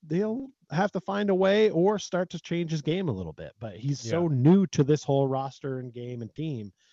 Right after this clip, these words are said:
Speaker 1: it could take a, a few weeks before he finds where that, where that spot is for him. So, uh, I'm not, I'm not too worried about it. I think it's a good problem to have.
Speaker 2: Definitely a good problem to have. I'm not sure if it was on purpose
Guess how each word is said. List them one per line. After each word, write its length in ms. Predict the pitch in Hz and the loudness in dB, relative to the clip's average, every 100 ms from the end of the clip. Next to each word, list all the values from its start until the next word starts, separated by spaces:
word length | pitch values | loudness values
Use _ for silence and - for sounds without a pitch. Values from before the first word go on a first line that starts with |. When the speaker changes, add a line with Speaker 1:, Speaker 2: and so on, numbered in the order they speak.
| _ _ - | _ _ -10
Speaker 1:
it 140 | 113 | -8
could 200 | - 127 | -6 -4
take 240 | 135 139 131 | -2 -2 0
a, 60 | |
a 200 | 120 110 | -4 -4
few 240 | - 127 113 | -8 -6 0
weeks 260 | 135 151 | 2 0
before 360 | - 95 113 101 | -6 -14 -12 -12
he 140 | 95 | -14
finds 440 | 92 113 107 104 90 | -18 -16 -14 -16 -16
where 180 | 98 98 | -12 -10
that, 220 | 95 82 _ _ | -10 -14 _ _
where 140 | 104 98 | -4 -2
that 200 | 87 - | -4 -10
spot 360 | - 98 92 | -8 -6 -6
is 160 | 87 98 | -4 -6
for 140 | - | -8
him. 120 | 71 69 - | -18 -20 -16
So, 360 | - 87 76 - - _ - _ _ - | -6 -4 -4 -10 -20 _ -20 _ _ -8
uh, 80 | 294 | -6
I'm 280 | 277 302 311 | -4 -6 -8
not, 140 | 277 | -8
I'm 100 | 247 | -6
not 220 | 254 240 | -4 -2
too 140 | - 220 | 4 6
worried 300 | 160 165 156 | 8 8 8
about 220 | 139 139 | 6 2
it. 20 | |
I 40 | 147 | 0
think 100 | 185 | -2
it's 100 | 147 | 0
a 40 | |
good 200 | 135 123 | 0 0
problem 300 | 135 120 110 | -4 -6 -8
to 60 | 98 | -12
have. 260 | 95 95 92 _ _ _ _ _ _ _ _ _ _ - | -12 -16 -18 _ _ _ _ _ _ _ _ _ _ -6
Speaker 2:
Definitely 320 | 156 196 180 | -4 -2 -4
a 40 | |
good 180 | 160 160 | -4 -4
problem 260 | 160 160 147 | -2 0 0
to 60 | |
have. 220 | 143 151 | 0 0
I'm 100 | 147 | 0
not 160 | 135 160 | -2 -2
sure 220 | - 185 | -4 -4
if 140 | 175 160 | -4 -4
it 60 | |
was 200 | 151 143 | -4 -4
on 160 | 147 131 | -4 -6
purpose 720 | - 147 139 139 135 - | -6 -6 -4 -4 -4 -10